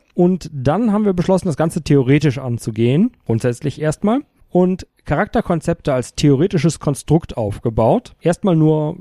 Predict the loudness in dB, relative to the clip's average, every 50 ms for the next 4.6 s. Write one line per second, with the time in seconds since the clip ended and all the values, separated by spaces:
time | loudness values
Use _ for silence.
0 | -14 -14 -6 0 0 0 2 2 2 2 2 0 -2 -2 -2 -2 2 2 2 2
1 | 2 2 2 2 2 2 2 2 0 -2 -2 -6 -8 -8 -4 0 2 2 2 2
2 | 0 -2 -4 -6 -2 -2 -2 -2 0 0 0 0 -2 -2 -4 -14 -12 -4 -2 -2
3 | -2 2 2 2 2 2 0 -2 -4 -6 -6 -6 -2 0 0 0 2 2 2 2
4 | 2 2 2 2 2 2 2 0 -2 -4 -6 -8